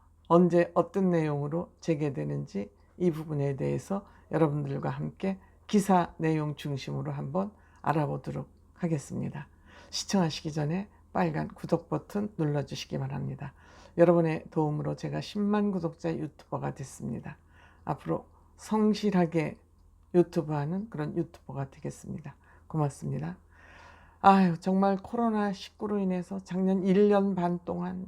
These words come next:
연기, 취소를 반복에 반복을 거듭했습니다. 근데 드디어 이제 올 유월 달부터 이제 전국 트롯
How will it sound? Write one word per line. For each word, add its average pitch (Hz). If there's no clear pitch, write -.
연기, 175
취소를 185
반복에 185
반복을 160
거듭했습니다. 156
근데 165
드디어 165
이제 165
올 175
유월 202
달부터 180
이제 147
전국 156
트롯 196